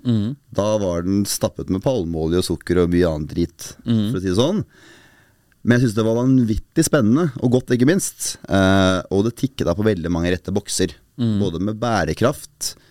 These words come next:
Speaker 2: og retningen med mindre kjøtt, mer belgfrukter. Eh, for ikke å si, eh,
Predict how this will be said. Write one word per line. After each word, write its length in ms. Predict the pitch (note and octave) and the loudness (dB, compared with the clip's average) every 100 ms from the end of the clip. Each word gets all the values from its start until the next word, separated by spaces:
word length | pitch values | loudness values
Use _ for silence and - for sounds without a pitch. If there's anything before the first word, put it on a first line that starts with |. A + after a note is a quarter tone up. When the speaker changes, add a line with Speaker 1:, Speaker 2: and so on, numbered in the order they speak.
| _ | _
Speaker 2:
og 120 | G2+ G#2 | -2 -2
retningen 560 | G2+ _ F2 D#2+ D#2 | -4 _ -2 0 2
med 160 | F2+ F#2 | 2 4
mindre 320 | E2+ D2 E2+ | 2 2 0
kjøtt, 540 | E2+ F2 - _ - - D#2+ | 0 -2 -2 _ -20 -10 -4
mer 220 | D#2+ F2+ | -2 0
belgfrukter. 720 | F#2 D#2+ D#2 D#2 - F#2+ G2+ _ _ - - - - - _ - | 0 -2 -4 -8 0 0 0 _ _ -20 -20 -20 -20 -20 _ -6
Eh, 560 | E2 E2 D2 C2 A1+ G1+ | -2 0 0 0 -4 -6
for 140 | - G#2 | -4 -2
ikke 220 | G2 F2 | -2 -4
å 20 | |
si, 280 | F2 E2+ F2 | 0 2 2
eh, 800 | F2 D#2 - E2+ C#2+ C2 C2+ C2 | 2 -4 -10 -6 -6 -6 -8 -8